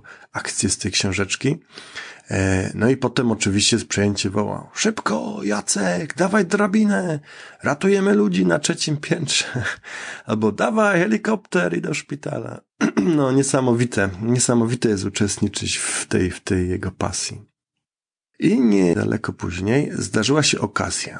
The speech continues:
bo tam, gdzie mieszkamy, jest kilka remiz strażackich i fajne jest to, że te remizy, y, są otwarte dla ludzi w dni,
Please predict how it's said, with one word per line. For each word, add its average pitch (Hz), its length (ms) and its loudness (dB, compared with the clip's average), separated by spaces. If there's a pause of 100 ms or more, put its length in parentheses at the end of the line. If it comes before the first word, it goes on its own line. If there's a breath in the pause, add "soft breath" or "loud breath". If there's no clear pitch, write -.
bo 107 100 -6
tam, 123 220 -2
gdzie 110 160 0
mieszkamy, 127 500 2
jest 107 200 0
kilka 101 320 -2
remiz 101 340 2
strażackich 92 1080 -4 (520 loud breath)
i 101 400 2
fajne 165 420 0
jest 123 220 0
to, 131 180 2
że 113 480 4
te 127 120 2
remizy, 113 800 4 (400)
y, 98 40 -4
są - 260 0
otwarte - 500 -2
dla 101 180 2
ludzi 101 420 2
w 98 260 -10
dni, 110 600 0